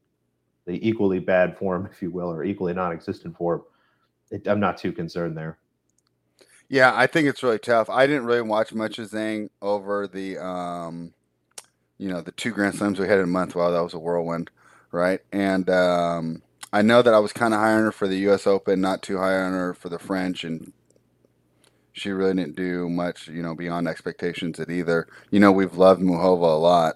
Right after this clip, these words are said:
Speaker 2: uh, but the market's reflected it, so I think all the value's gone in taking her, um, almost to where I think that it's like an overcorrection. I'm almost wondering if it's just the Europeans hitting this market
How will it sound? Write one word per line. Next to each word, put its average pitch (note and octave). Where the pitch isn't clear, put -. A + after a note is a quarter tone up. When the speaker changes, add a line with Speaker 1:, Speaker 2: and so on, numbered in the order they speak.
Speaker 2:
uh, E2+
but F2
the -
market's F#2+
reflected F2
it, D2+
so F2+
I E2+
think F#2+
all F2+
the F2
value's D#2+
gone E2
in C#2+
taking E2+
her, E2+
um, D2
almost G2
to G2
where F2
I F2
think F2+
that E2+
it's -
like E2+
an D#2+
overcorrection. E2+
I'm F#2
almost E3
wondering C#3
if G2+
it's G#2
just -
the G2+
Europeans G#2
hitting E2
this E2
market -